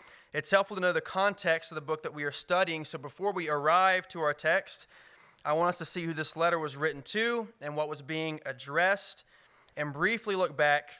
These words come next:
at chapter one and work our way up through chapter three, up to verse sixteen. So first, as I already mentioned, this letter was written by the Apostle Paul to Colossae.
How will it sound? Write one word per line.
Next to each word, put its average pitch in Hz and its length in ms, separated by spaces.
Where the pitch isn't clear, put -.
at 131 160
chapter 135 340
one 180 380
and 143 100
work 139 220
our 139 40
way 135 200
up 135 240
through 131 180
chapter 127 380
three, 170 500
up - 220
to 151 160
verse 139 420
sixteen. 151 800
So 135 300
first, 170 280
as 147 120
I 151 60
already 151 260
mentioned, 190 520
this 139 240
letter 147 220
was 139 180
written 147 220
by 139 180
the 135 120
Apostle 147 400
Paul 214 440
to 165 300
Colossae. 151 680